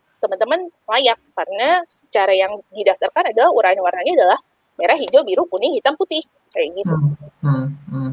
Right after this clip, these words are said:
Speaker 2: hmm. Oke.
Speaker 1: Seperti itu. Dan
Speaker 2: Hmm.
Speaker 1: sebenarnya teman-teman satu kategori itu, itu banyak banget,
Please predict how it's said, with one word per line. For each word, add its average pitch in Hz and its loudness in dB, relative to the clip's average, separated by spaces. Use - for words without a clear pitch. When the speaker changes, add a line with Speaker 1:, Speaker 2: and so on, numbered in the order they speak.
Speaker 2:
hmm. 135 -4
Oke. 131 -6
Speaker 1:
Seperti 226 0
itu. 180 0
Dan 135 6
Speaker 2:
Hmm. 131 2
Speaker 1:
sebenarnya 131 2
teman-teman 269 0
satu 269 0
kategori 220 2
itu, - -4
itu 294 0
banyak 262 4
banget, 226 2